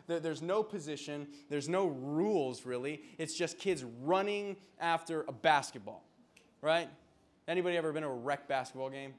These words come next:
No. You ever played basketball in,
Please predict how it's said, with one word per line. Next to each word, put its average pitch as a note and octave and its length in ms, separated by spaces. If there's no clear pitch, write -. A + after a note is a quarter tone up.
No. B2 160
You D#3 120
ever D#3 120
played D3+ 220
basketball C3+ 640
in, A2 300